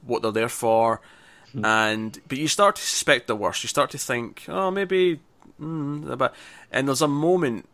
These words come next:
Speaker 1: there's a very specific moment where it kinda gets scary.
Speaker 2: Mm-hmm.
Speaker 1: In a really creepy
Speaker 2: Yeah.
Speaker 1: way, and I was not expecting, and it was kinda like, up until this point, I wasn't sure how I felt yet. I was like, "Okay, I don't know what it's doing yet." Like, "Okay, it's, it looks pretty, but, like, where's it going?
Speaker 2: Yeah.
Speaker 1: What's it doing?"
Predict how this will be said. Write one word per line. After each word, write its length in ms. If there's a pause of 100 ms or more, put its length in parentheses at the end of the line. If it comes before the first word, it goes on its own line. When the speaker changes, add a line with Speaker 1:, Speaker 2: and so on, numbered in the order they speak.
Speaker 1:
there's 140
a 100
very 200
specific 380
moment 400
where 140
it 120
kinda 540 (320)
gets 260
scary. 720 (680)
Speaker 2:
Mm-hmm. 180 (520)
Speaker 1:
In 120
a 60
really 240
creepy 300
Speaker 2:
Yeah. 120
Speaker 1:
way, 300
and 160
I 100
was 160
not 160
expecting, 480 (160)
and 100
it 40
was 100
kinda 180
like, 200
up 160
until 180
this 120
point, 180
I 60
wasn't 220
sure 120
how 200
I 20
felt 280
yet. 220
I 60
was 120
like, 100
"Okay, 220
I 40
don't 100
know 60
what 100
it's 100
doing 220
yet." 160
Like, 160
"Okay, 180
it's, 240
it 80
looks 140
pretty, 380 (100)
but, 120
like, 200
where's 200
it 100
going? 220
Speaker 2:
Yeah. 80
Speaker 1:
What's 120
it 60
doing?" 280